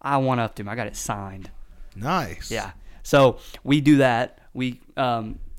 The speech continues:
Speaker 1: Keaton takes the boys. We have
Speaker 2: Yep.
Speaker 1: Shepard. So we come over here on Friday night so I can drop this off to him. And we're here for twenty minutes.
Speaker 2: Yep.
Speaker 1: And I told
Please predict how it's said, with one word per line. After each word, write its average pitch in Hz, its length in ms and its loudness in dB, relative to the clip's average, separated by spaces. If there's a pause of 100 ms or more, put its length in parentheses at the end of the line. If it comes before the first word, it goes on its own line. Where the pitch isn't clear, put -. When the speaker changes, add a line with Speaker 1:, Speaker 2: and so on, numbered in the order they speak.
Speaker 1:
Keaton 151 540 0
takes 135 300 0
the 143 80 -8
boys. 123 540 -2
We 120 100 -2
have 127 80 2
Speaker 2:
Yep. 117 80 -4
Speaker 1:
Shepard. 117 400 -4
So 123 100 -6
we 127 100 -4
come 160 180 0
over 135 160 2
here 151 440 0 (100)
on 123 140 -2
Friday 131 220 4
night 143 180 -2
so 127 80 -6
I - 20 -4
can 120 80 -6
drop 113 180 -2
this - 160 -8
off - 340 -8
to 104 100 -12
him. - 180 -16 (580)
And 127 160 -2
we're 151 120 4
here 143 260 2
for 107 220 -6 (360)
twenty 139 280 0
minutes. - 400 -8 (180)
Speaker 2:
Yep. 127 200 -2
Speaker 1:
And 127 100 0
I 123 80 2
told 131 380 0